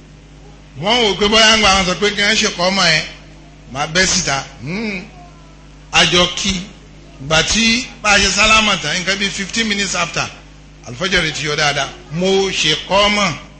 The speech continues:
mi tí mo múrun wá ń bẹ̀ yẹn. Later wọ́n sọ yìí pé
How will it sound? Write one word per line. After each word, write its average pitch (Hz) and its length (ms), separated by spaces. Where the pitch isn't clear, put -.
mi 180 400
tí 156 60
mo 170 180
múrun 180 360
wá 156 200
ń 156 140
bẹ̀ 135 140
yẹn. 110 120
Later 262 200
wọ́n 233 360
sọ 220 120
yìí 233 140
pé 233 240